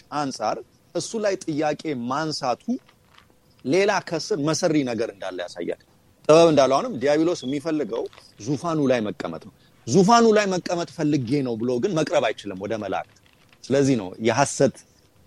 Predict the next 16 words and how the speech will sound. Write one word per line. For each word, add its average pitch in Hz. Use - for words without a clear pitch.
ትምህርት 170
ማምጣት 123
ያለበት። 127
የሐሰት 165
ትምህርቱንም 165
ሲያመጣ 135
ከእግዚአብሔር 170
የተለየ 156
ሐሳብ፣ 127
እግዚአብሔር 143
ፍጹም 156
ስለሆነ፣ 110
ፍቅር 160
ስለሆነ 147
ከእግዚአብሔር 165
የተለየ 180